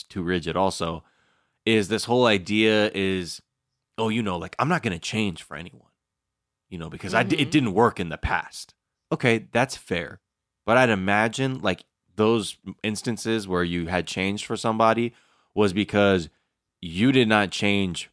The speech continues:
Speaker 1: for your, you, because you wanted to. You did it because someone probably coerced you into doing something differently or behaving differently as a w-, means to whatever. Or it wasn't born out of actually being, like, hearing the needs of a partner and being like, "Yeah, I wanna,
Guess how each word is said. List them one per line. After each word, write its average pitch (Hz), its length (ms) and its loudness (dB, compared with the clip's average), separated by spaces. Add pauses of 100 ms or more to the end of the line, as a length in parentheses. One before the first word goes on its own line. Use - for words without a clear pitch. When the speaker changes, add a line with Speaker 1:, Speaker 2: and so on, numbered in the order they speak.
Speaker 1:
for 87 200 0
your, 78 220 -6
you, 123 240 -2
because - 320 -4
you 135 160 4
wanted 123 380 2
to. 87 160 -2
You 87 220 0
did 123 180 4
it 104 40 2
because 92 280 -6
someone 98 220 -2
probably 85 260 2
coerced 95 600 0
you 90 140 -2
into 85 180 -6
doing 92 400 -2
something 87 500 -8
differently 92 500 -4
or 82 80 -6
behaving 85 680 -2
differently 82 640 -6 (400)
as 90 180 0
a 87 40 0
w-, 85 240 -4
means 92 360 -4
to 80 200 -4 (160)
whatever. 87 480 0 (280)
Or 98 140 0
it 87 60 0
wasn't 92 360 0 (220)
born 101 360 0
out 90 240 2
of 87 160 0
actually 87 600 -2
being, 80 240 -4
like, 80 240 -6 (420)
hearing 113 360 2
the 90 100 0
needs 98 400 0
of 90 140 2
a 80 80 -2
partner 87 480 0
and 82 80 -6
being 85 140 -6
like, 82 180 -4
"Yeah, 110 240 4
I 131 40 4
wanna, 135 360 0